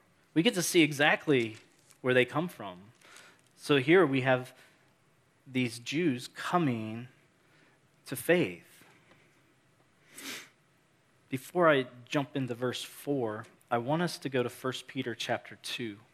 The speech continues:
First Peter chapter two. Verses nine through twelve say this, and this is going to be about us. "But you are a chosen race,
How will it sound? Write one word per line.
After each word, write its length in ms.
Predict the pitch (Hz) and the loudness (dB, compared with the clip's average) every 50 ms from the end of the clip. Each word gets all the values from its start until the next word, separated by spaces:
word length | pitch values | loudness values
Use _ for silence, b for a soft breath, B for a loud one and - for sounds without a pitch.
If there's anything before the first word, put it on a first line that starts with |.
| _ _ _ _ _ _ _ _ b b b b b b b b b b b b b b _ | _ _ _ _ _ _ _ _ b b b b b b b b b b b b b b _
First 280 | - - 170 165 - - | -2 -2 -2 -2 -2 -4
Peter 280 | - - 156 143 139 | -2 0 0 0 0
chapter 420 | 131 - - 147 131 - - - 131 | -2 -2 0 0 0 0 -2 -8 -10
two. 460 | - - - - 135 123 120 117 113 113 _ _ _ _ _ _ - | -8 -8 -6 -4 -4 -4 -4 -6 -10 -12 _ _ _ _ _ _ -4
Verses 340 | 135 143 139 - 143 127 117 | -2 -2 -2 -2 -6 -4 0
nine 240 | 135 127 131 135 127 | 0 0 0 0 -2
through 180 | - 127 120 | -6 -10 -12
twelve 440 | - - - - 123 110 107 107 - | -12 -10 -6 -4 -2 -2 -4 -6 -10
say 220 | - - 120 113 | -12 -10 -8 -8
this, 300 | 104 110 107 98 - - | -8 -10 -12 -14 -14 -14
and 120 | - 117 120 | -10 -8 -6
this 180 | 139 - - | -6 -6 -6
is 120 | 156 135 - | -8 -8 -8
going 260 | - - 127 120 117 | -10 -10 -8 -8 -8
to 60 | 113 | -8
be 260 | 107 113 110 110 123 - - | -10 -10 -10 -10 -10 -12 -8
about 260 | 117 117 110 - - | -4 -4 -4 -4 -6
us. 440 | 123 92 - - - - - - - _ _ _ _ _ _ _ _ _ _ _ _ _ _ _ _ _ b b b b b b b b b b b b b b b b b b b _ _ _ _ _ - | -10 -14 -14 -14 -16 -16 -16 -18 -20 _ _ _ _ _ _ _ _ _ _ _ _ _ _ _ _ _ b b b b b b b b b b b b b b b b b b b _ _ _ _ _ -8
"But 140 | 120 123 135 | -8 -4 0
you 160 | 135 160 190 | 2 4 4
are 120 | 180 147 | 4 4
a 60 | 131 - | 2 0
chosen 440 | - - 139 135 139 131 123 113 | -2 -4 -2 -4 -4 -4 -8 -12
race, 420 | 104 98 92 98 - - - - | -12 -14 -14 -16 -18 -20 -20 -20